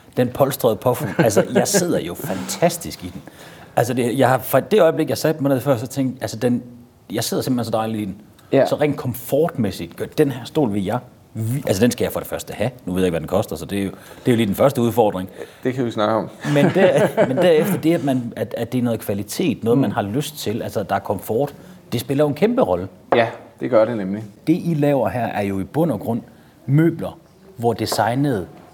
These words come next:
Speaker 1: eller det er i hvert fald det, som jeg kender jer for, og jeg kender, så godt kender jeg jo bestemt ikke til jer, men det, I laver her, det er jo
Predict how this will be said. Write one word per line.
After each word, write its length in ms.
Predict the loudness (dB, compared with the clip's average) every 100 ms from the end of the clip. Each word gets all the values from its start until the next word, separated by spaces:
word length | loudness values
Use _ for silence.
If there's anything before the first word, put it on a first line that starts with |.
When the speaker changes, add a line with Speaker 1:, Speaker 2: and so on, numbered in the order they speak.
| -14 -10
Speaker 1:
eller 140 | -4 2
det 80 | 4
er 20 |
i 20 |
hvert 160 | 4 0
fald 100 | -2
det, 120 | -2
som 180 | -2 0
jeg 140 | -2
kender 240 | 0 -2
jer 120 | 0 -4
for, 200 | -2 -4
og 340 | -4 -6 -4
jeg 100 | -4
kender, 220 | -2 -2
så 140 | -2 -2
godt 180 | -2 -2
kender 180 | -2
jeg 60 | -2
jo 40 |
bestemt 320 | -4 0 0 0
ikke 100 | -4
til 100 | -6
jer, 100 | -6 -8 -20 -20 -20 -6
men 140 | 0 4
det, 140 | 4
I 40 |
laver 220 | 6 4 4
her, 180 | 2
det 160 | 0 2
er 40 |
jo 120 | 2